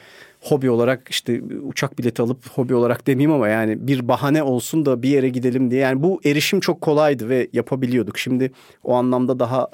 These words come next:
bence entegrasyonumuzu bir miktar kaybettik. O da bir problem aslında. Neyse buradan dönecek olursak bu yetenek açığını da şirketlerde aslında şirketlerden duymaya başladık. Dolayısıyla bu bizde hep şunu şey yaptı ya, biz bu iki ucu nasıl bir araya getiririz aslında? Burada nasıl bir köprü rolü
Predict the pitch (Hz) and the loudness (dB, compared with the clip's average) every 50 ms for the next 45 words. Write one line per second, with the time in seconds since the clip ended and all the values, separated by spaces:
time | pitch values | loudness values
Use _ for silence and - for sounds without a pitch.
0 | - 113 117 117 113 117 113 117 117 - - 120 113 110 - 117 113 120 117 110 | -10 -8 -6 -4 -4 -2 -2 -2 -4 -2 -4 -4 -4 -4 -4 -4 -4 -2 -4 -4
1 | - - - 113 120 117 113 117 117 123 120 123 117 - - 120 117 113 - 135 | -4 -4 -4 -2 -2 -2 -2 -4 -6 -6 -6 -6 -6 -4 -4 -4 -4 -2 -2 -4
2 | 135 123 117 110 - - - - 131 123 131 120 120 110 - - 101 92 92 98 | -2 -2 -4 -4 -4 -4 -2 0 0 2 2 0 0 -2 -2 -4 -4 -2 -2 -4
3 | 92 - - - - - 110 101 113 127 180 - - 156 180 165 147 165 151 147 | -6 -6 -8 -10 -12 -10 -10 -10 -10 -10 -6 -2 0 2 2 2 2 0 -2 -2
4 | 151 156 160 160 165 156 156 165 165 165 175 175 - 180 202 196 - - 175 175 | 0 0 2 2 2 2 2 2 2 0 -2 -2 -2 -2 -2 -2 -4 -4 -4 -4
5 | - 127 104 101 110 127 165 202 214 - - _ _ _ _ _ _ _ _ _ | -6 -10 -10 -4 -2 0 0 0 0 -2 -6 _ _ _ _ _ _ _ _ _
6 | - 135 127 123 127 - 175 170 185 180 - 156 - - - 170 160 175 165 151 | -10 -4 -2 -2 0 2 2 0 2 2 0 -2 0 0 2 2 4 4 4 2
7 | 127 110 - _ - - - - 113 - - 117 - - 113 107 104 101 101 104 | 2 0 -2 _ -10 -6 -6 -6 -4 -4 -4 -4 -2 0 0 0 0 0 -2 -4
8 | 107 - - - 117 104 - 104 - - - - - - 113 - - 110 110 113 | -4 -6 -6 -4 -4 -4 -4 -6 -6 -8 -8 -6 -6 -6 -6 -4 -4 -2 -2 -2
9 | 110 107 117 123 123 120 110 110 101 98 95 110 110 - - 110 110 - - - | 0 0 -2 -2 0 -2 -2 -2 -4 -4 -4 -6 -8 -8 -10 -10 -10 -8 -10 -10
10 | - - - - 143 139 135 139 131 - - 151 147 143 139 143 165 175 - - | -10 -10 -8 -6 -4 -2 -2 -2 -2 -2 -2 -2 -2 -2 -2 0 0 0 -2 -4
11 | _ _ _ _ - - - - - _ _ _ - 160 156 139 180 180 180 170 | _ _ _ _ -20 -20 -20 -20 -20 _ _ _ -8 -6 -4 -2 0 0 0 0
12 | - - - - 170 175 175 170 - - _ - - 123 110 107 104 - - - | -2 -4 0 2 4 4 4 2 0 -4 _ -4 -2 0 0 0 -2 -4 -4 -4
13 | 113 101 120 143 147 151 160 175 165 - 156 - - 202 151 139 180 180 160 - | -2 -2 0 0 -2 -2 -2 -2 -4 -4 -4 -4 -2 -2 0 2 2 2 2 2
14 | - 147 123 117 110 101 101 98 101 107 107 - - - 107 107 110 107 107 - | 0 0 0 2 2 2 0 -2 -4 -6 -8 -8 -8 -8 -6 -6 -6 -6 -6 -6
15 | - 135 127 127 127 120 127 131 131 - - 123 110 - - 117 104 - - 113 | -8 -6 -6 -6 -4 -2 -2 -2 -2 -2 -4 -8 -6 -4 -4 -4 -4 -6 -8 -4
16 | 107 110 101 98 101 | -2 -2 -2 -2 -4